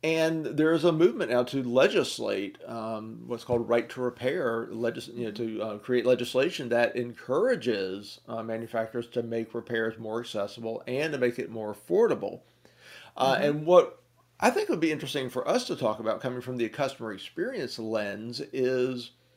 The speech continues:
Speaker 1: forget the political side of it. There is a growing movement here, and it dovetails with some other movements we're seeing, uh, because there's a big cost to not repairing things, which I know we're gonna get into.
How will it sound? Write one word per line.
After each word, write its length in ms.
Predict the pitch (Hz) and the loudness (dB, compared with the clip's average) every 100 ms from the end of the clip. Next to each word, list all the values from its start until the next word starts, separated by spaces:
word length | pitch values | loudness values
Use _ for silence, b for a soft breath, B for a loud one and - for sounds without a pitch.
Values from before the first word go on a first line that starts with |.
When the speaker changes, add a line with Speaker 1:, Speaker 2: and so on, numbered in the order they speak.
| b b | b b
Speaker 1:
forget 420 | - 156 220 247 | -4 2 2 2
the 100 | 220 | 0
political 540 | - 151 175 202 120 | 0 2 2 2 -2
side 300 | 107 95 90 | -4 -4 -4
of 140 | 71 71 | -6 -10
it. 200 | - - _ _ _ _ b b b b b | -12 -16 _ _ _ _ b b b b b
There 280 | 147 165 156 | 2 4 4
is 380 | 123 156 151 156 | 4 2 2 2
a 160 | 135 127 - - 123 | -2 -2 -10 -12 0
growing 480 | 139 185 202 135 | 6 6 4 0
movement 480 | 135 202 190 139 - | 2 2 0 -4 -6
here, 460 | - 117 98 104 120 | -8 -6 -4 -4 -4
and 140 | 147 143 | -2 -2
it 240 | 139 123 | -2 0
dovetails 800 | 147 202 247 - 175 160 147 143 | 4 6 4 -2 0 2 2 2
with 140 | 135 127 | -4 -2
some 240 | 135 127 | -4 0
other 280 | 135 135 143 | 2 2 2
movements 500 | 127 123 117 110 - | 2 0 0 -6 -10
we're 100 | 113 | -10
seeing, 720 | - - 208 175 - - - | -6 -6 -4 -6 -8 -12 -12
uh, 140 | 117 110 | -8 -6
because 320 | 120 143 131 | -4 -4 -2
there's 160 | 156 | 0
a 60 | 151 | -2
big 340 | 123 196 202 | 0 0 0
cost 460 | - 180 175 160 - | -4 0 0 0 -4
to 80 | 139 | -2
not 180 | 127 95 | 0 -2
repairing 380 | 107 139 127 117 | -2 -2 -2 -4
things, 200 | 107 107 | -8 -10
which 200 | 107 113 | -10 -8
I 80 | |
know 120 | 117 113 | -6 -4
we're 120 | 110 | -6
gonna 160 | 107 | -6
get 140 | 110 110 | -4 -4
into. 500 | 151 180 120 101 | -4 -4 -4 -4